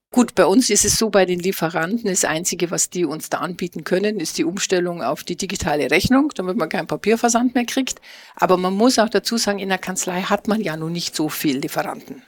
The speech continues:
Man hat einen Papierlieferanten, einen Stromlieferant.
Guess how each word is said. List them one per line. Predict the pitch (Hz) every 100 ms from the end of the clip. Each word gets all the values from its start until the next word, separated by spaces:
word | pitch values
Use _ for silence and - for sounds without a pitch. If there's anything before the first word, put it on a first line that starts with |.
| -
Man | 170
hat | 180 -
einen | 185 185
Papierlieferanten, | 165 - 240 247 240 220 202 214 -
einen | 160
Stromlieferant. | - - 196 226 214 208 208 190 196 -